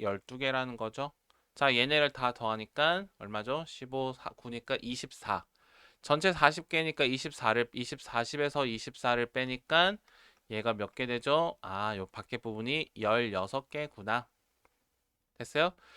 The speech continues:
색칠한 부분 나타내는 거니까 삼이랑 십육이랑 더하니까 결론은 열아홉 개. 정답 사 번. 이렇게 하면 되겠죠. 자, 육십이 번. 전체가 이십 이하의 자연수입니다. A가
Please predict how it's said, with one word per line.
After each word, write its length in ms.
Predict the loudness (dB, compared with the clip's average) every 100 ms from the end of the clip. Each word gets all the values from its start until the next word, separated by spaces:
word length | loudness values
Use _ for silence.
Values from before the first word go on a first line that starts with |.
| -20 -4
색칠한 460 | -2 6 10 10 8
부분 200 | 2 2
나타내는 480 | 0 0 -2 0
거니까 260 | -2 -4 -8
삼이랑 540 | -2 -2 0 0 0 -2
십육이랑 540 | -8 -4 0 0 0
더하니까 720 | -2 -4 -4 0 2 2 -2
결론은 720 | -8 -6 -4 -4 -2 -2 -4 -4
열아홉 680 | -2 -2 -4 -6 -6 -8 -6
개. 180 | -6 -4
정답 340 | -6 -4 -6
사 360 | -8 -4 -2 -2
번. 280 | 0 0 0
이렇게 260 | -6 -10 -10
하면 140 | -12
되겠죠. 320 | -14 -18 -20 _ _ _ _ _ _ _ _ _ _ _ _ _ _ _ _ _ _ _ _ _ _ -20 _ _ _ -20 _ _
자, 300 | 2 2 2 -2
육십이 340 | -8 -6 -2
번. 160 | -2 -4 _ _ _ _ _
전체가 760 | -8 -6 0 4 8 8 8 4
이십 380 | -2 0 2 6
이하의 240 | 6 6
자연수입니다. 920 | 4 2 2 -2 -4 2 6 6 4 -2 -4
A가 640 | -2 -2 4 10 10 8